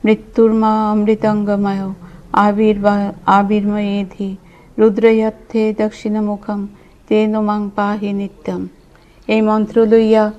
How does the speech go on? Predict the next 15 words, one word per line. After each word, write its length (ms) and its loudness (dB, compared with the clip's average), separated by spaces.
কেহ 240 2
বা 140 4
মূল 240 2
সংস্কৃত 540 -6
শব্দে, 560 -4
কেহ 240 6
বা 140 4
তাহার 360 -2
ভাষান্তর 640 -4
অনুবাদে 580 -4
ব্রহ্মোপাসনার 800 0
সময়ে 500 -8
প্রার্থনা 440 -6
করিতে 360 -8
লাগিলেন। 500 -8